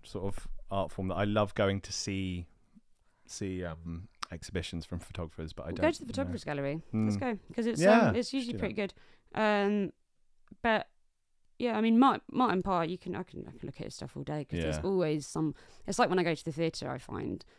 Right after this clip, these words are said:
Speaker 2: like, I like when I, when I go to the theatre, I like watching the people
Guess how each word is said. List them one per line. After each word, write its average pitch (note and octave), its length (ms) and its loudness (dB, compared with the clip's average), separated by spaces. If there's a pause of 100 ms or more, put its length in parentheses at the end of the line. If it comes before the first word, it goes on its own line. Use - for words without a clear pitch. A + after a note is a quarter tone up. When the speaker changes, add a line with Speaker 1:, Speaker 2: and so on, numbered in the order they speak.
(140)
Speaker 2:
like, - 220 -2
I E3 80 2
like F#3+ 260 4
when F#3 160 2
I, G#3 80 6
when A3 140 2
I A3+ 40 2
go G#3+ 120 0
to D#3+ 60 -10
the E3+ 60 -12
theatre, D#3 280 -4
I - 20 0
like F#3 240 2
watching D#3+ 480 -2 (160)
the D3+ 80 -10
people D#3 460 -4